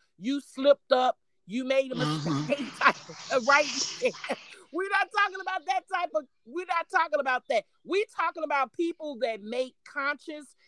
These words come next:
Speaker 1: decisions. We adults on this podcast. So if it's any kids, put the kids away. Don't let the kids listen to it.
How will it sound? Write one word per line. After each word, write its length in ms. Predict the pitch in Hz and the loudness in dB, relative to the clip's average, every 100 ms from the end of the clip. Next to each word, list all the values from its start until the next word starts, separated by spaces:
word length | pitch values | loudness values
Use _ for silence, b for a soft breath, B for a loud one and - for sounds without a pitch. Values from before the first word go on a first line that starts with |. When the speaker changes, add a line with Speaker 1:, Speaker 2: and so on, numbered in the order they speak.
| - | -16
Speaker 1:
decisions. 580 | 170 262 359 339 240 202 | -10 -6 -2 -2 -4 -8
We 160 | 208 285 | 0 4
adults 460 | 233 240 262 285 | 4 6 4 2
on 160 | 302 277 | -4 -4
this 160 | 294 - | -6 0
podcast. 580 | 294 240 233 247 208 214 _ _ - | 4 4 2 -4 -4 -6 _ _ -8
So 200 | 247 226 | -6 -4
if 80 | 220 | -8
it's 200 | 247 254 | -12 -10
any 180 | 262 254 | -10 -10
kids, 580 | - 277 262 262 247 - - | -6 -4 -2 -4 -6 -14 -8
put 120 | 220 | -6
the 60 | 240 | -6
kids 380 | 302 269 254 | -4 -2 -2
away. 260 | 254 226 226 220 - | -2 0 0 -2 -2
Don't 160 | 196 208 | 0 2
let 140 | 220 | 0
the 100 | 233 | -4
kids 300 | 233 262 240 196 | -4 0 0 4
listen 300 | 226 226 214 | 2 2 -6
to 240 | 247 | 0
it. 80 | 220 | 2